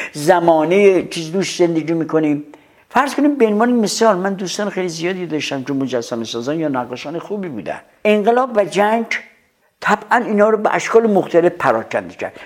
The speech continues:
یا بعضیا دیگه رفتن دنبال نون و آب زندگی دیگه، امکان بازگشت نبود براشون. بعضیا مهاجرت کردن، رفتن در اونجا غرق، گم شدن، اصلاً یه خبری ندارن.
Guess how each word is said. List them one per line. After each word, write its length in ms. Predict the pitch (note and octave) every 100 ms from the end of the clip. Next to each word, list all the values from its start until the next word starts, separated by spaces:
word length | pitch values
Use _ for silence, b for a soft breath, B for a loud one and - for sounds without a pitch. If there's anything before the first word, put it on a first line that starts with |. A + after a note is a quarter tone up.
| B
یا 100 | D#3+
بعضیا 440 | D#3 D3+ D3 C#3
دیگه 300 | C#3 C3+ C3
رفتن 320 | C#3 C3+ C3+
دنبال 340 | C3+ C3 B2+ C#3
نون 320 | C#3+ E3 D#3+
و 40 |
آب 260 | D3 D3+ D3
زندگی 580 | C3+ C#3 C3 B2 A#2 E3
دیگه، 520 | C3 C3 D3 D#3+ E3 - B B B D3
امکان 260 | C3+ D#3
بازگشت 680 | C#3+ C#3+ B2 - D#3 E3 E3+
نبود 240 | E3 E3
براشون. 380 | D3+ D3+ D#3 D#3 - B B B
بعضیا 320 | D#3 C#3+ F3
مهاجرت 580 | D#3 C#3+ C3 C#3 D3+ -
کردن، 340 | D#3 D3+ D3
رفتن 320 | C#3+ C#3+ D3
در 140 | C3+ B2+
اونجا 200 | B2+ C#3
غرق، 460 | - D3+ D#3+ D3+ B B B -
گم 200 | G3+ G#3
شدن، 400 | C#3+ C3+ B2 B2+
اصلاً 320 | A#2+ - C3 B2+
یه 60 |
خبری 460 | C#3 A2+ A2 D#3 G3+
ندارن. 400 | F#3 E3+ D#3